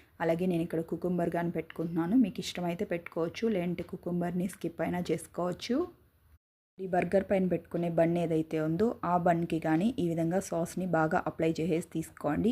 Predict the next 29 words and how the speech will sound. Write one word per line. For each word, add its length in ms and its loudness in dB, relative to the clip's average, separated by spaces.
అప్పుడే 280 0
మనం 220 2
బర్గర్ 400 0
తినేటప్పుడు 680 0
అన్ని 240 0
వైపులా 380 -2
సాస్ 460 -4
అలాగే 340 -2
చీజ్ 340 -4
తగులుతూ 420 -4
చాలా 400 -2
టేస్టీగా 560 -4
ఉంటుంది. 540 0
మీ 140 -4
దగ్గర 300 2
లెట్యూస్ 500 2
అవైలబుల్‌లో 560 2
ఉంటే 260 -2
మీరు 180 -2
దాన్నైనా 420 2
పెట్టుకోవచ్చు. 680 -4
నేను 220 0
ఇక్కడ 220 -4
ఇవేవి 520 4
కానీ 340 -2
మనకు 320 -4
పడిపోకుండా 640 -2
ఉండడానికి 480 0
అన్నట్టు 400 0